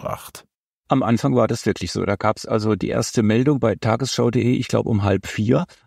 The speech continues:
am Donnerstag, nachdem am Morgen das schon online ging und man bei vielen anderen Medien, bei Welt beispielsweise oder auch beim Online-Portal News schon ausführlich darüber informiert worden war.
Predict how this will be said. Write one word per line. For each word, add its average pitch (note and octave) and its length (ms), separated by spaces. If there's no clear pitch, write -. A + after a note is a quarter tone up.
am A2 140
Donnerstag, A2+ 680
nachdem A2 420
am G#2 120
Morgen G#2 340
das G2+ 160
schon - 160
online A#2 440
ging B2+ 340
und G#2+ 280
man G#2 280
bei G2 260
vielen A2+ 240
anderen A#2 340
Medien, A2+ 280
bei E2 160
Welt A#2 300
beispielsweise G#2 800
oder - 260
auch - 60
beim - 320
Online-Portal G2+ 560
News A#2+ 400
schon G#2+ 240
ausführlich G#2+ 420
darüber G#2+ 340
informiert G#2 600
worden F#2+ 400
war. F2+ 260